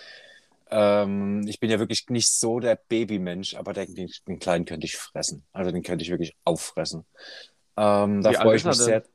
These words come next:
Speaker 1: Der Kleine ist jetzt zwei.
Speaker 2: Okay.
Speaker 1: Ja, ähm, ich könnte ihn auffressen, also wirklich.
Speaker 2: Mhm.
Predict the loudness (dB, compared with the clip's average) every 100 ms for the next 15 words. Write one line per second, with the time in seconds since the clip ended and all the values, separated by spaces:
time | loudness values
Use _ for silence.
0 | -8 -6 -4 -2 -2 -2 -6 -8 -10 -14
1 | -12 -10 -10 -8 -6 -6 -8 _ _ _
2 | _ _ _ _ _ _ -6 -6 -8 _
3 | _ _ _ -12 -10 -12 -16 -12 -10 -8
4 | -8 -10 -14 -18 -10 -8 -8 -10 -10 -10
5 | -8 -8 -8 -10 _ -10 -4 -4 -4 -8
6 | -12 -16 -10 -8 -8